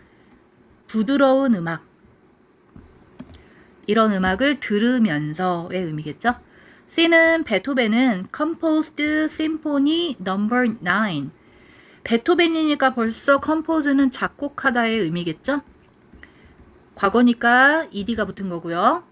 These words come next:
교향곡 제구 번을 의미하는 거죠. After he completely lost his hearing.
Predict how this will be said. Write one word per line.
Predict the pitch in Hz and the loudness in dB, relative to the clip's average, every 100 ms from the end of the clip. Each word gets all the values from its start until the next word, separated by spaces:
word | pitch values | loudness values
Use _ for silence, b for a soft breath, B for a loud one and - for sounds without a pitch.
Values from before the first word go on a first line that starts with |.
| _ _ _ | _ _ _
교향곡 | 233 233 269 262 262 311 339 - _ - - | -2 2 4 4 4 2 -2 -8 _ -20 -14
제구 | - 220 220 - 175 | -2 0 0 -2 0
번을 | 233 233 | 2 2
의미하는 | 175 180 180 170 | 0 -4 -6 -6
거죠. | 151 220 269 - _ _ B B B B B B B B B 196 | -8 -4 -4 -6 _ _ B B B B B B B B B -2
After | 214 - 277 302 330 | -2 0 4 4 4
he | 330 302 - | 0 -4 -2
completely | 311 302 302 285 277 285 | -4 -2 -2 -2 -2 -2
lost | 220 214 247 - 269 | 0 2 0 -4 -4
his | 254 247 - | -2 -6 -4
hearing. | 240 220 170 147 | -2 0 -2 -6